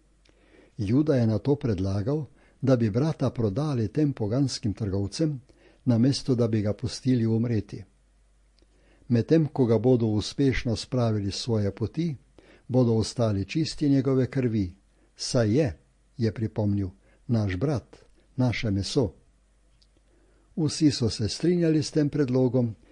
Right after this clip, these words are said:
in Jožefa hitro potegnili iz vodnjaka. Ko je zagledal trgovce, ga je prešinila strašna resnica.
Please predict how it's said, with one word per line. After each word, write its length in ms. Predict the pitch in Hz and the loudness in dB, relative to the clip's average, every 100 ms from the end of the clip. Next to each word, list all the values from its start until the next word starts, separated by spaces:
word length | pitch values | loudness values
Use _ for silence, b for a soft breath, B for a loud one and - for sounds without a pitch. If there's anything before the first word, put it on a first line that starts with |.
| b b | b b
in 180 | 180 143 | 0 2
Jožefa 460 | 123 104 101 101 | 2 2 -2 -4
hitro 400 | - 160 - 143 | -2 -4 -2 -6
potegnili 640 | - 143 147 123 113 110 117 | -4 -4 -2 0 0 2 0
iz 140 | 107 | 0
vodnjaka. 600 | 127 104 92 - 104 90 - _ _ _ _ _ _ _ _ _ _ b b b b b - | -2 -2 -2 -4 -6 -6 -10 _ _ _ _ _ _ _ _ _ _ b b b b b -2
Ko 140 | 127 | 2
je 120 | 113 | 2
zagledal 540 | 92 104 120 190 143 117 | 0 -2 0 0 0 0
trgovce, 680 | 113 90 104 101 - 160 131 - | -2 -2 -2 -2 -4 -4 -4 -8
ga 160 | 131 120 | -2 0
je 160 | 110 | 0
prešinila 680 | - 107 92 165 175 156 123 | 0 -2 -2 -2 0 0 0
strašna 560 | 104 - 120 113 - 127 | -2 -2 -2 0 -2 -2
resnica. 560 | 127 - 104 95 113 | -2 -2 -6 -6 -8